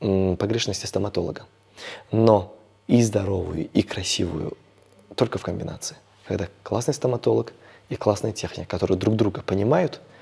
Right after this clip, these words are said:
которые понимают, что пациент хочет.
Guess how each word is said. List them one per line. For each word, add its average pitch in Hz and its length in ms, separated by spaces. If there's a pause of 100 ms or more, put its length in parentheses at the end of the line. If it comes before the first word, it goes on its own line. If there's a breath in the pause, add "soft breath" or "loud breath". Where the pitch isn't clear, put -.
(480 loud breath)
которые 110 440 (220)
понимают, 110 360
что - 140
пациент 131 440
хочет. - 360